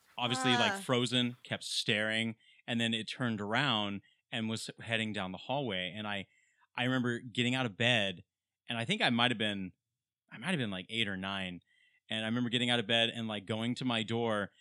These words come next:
Speaker 1: and, like, looking down the hall, and it was going for my parents' bedroom, and I just yelled, "Hey." And
Speaker 2: <laughs>
Speaker 1: it turned around and then just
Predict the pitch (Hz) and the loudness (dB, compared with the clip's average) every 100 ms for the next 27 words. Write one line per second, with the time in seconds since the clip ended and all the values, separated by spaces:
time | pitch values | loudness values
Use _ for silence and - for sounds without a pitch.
0 | - _ - 110 104 101 98 110 143 135 | -20 _ -4 -2 -2 -4 -4 -4 0 0
1 | 117 110 131 120 110 104 104 98 90 107 | 0 -2 0 2 2 -2 -8 -10 -10 -6
2 | 113 147 156 - 120 104 - 110 120 107 | -4 -2 -4 -2 0 0 -2 -2 0 -2
3 | - 110 110 101 90 - - - 107 110 | -2 -4 -2 -2 -4 -8 -20 -8 0 2
4 | 117 113 123 110 98 - _ _ - 143 | 4 6 8 6 2 -8 _ _ 2 6
5 | 131 98 71 _ _ _ _ _ _ _ | 8 6 0 _ _ _ _ _ _ _
6 | _ - 127 120 117 339 381 - - - | _ 4 6 6 6 6 6 4 -14 -16
7 | - - 135 127 - - 139 143 123 113 | -14 -8 -4 -2 -4 -2 0 0 2 2
8 | 123 165 202 - 127 127 117 113 | 2 0 -4 -2 2 2 2 0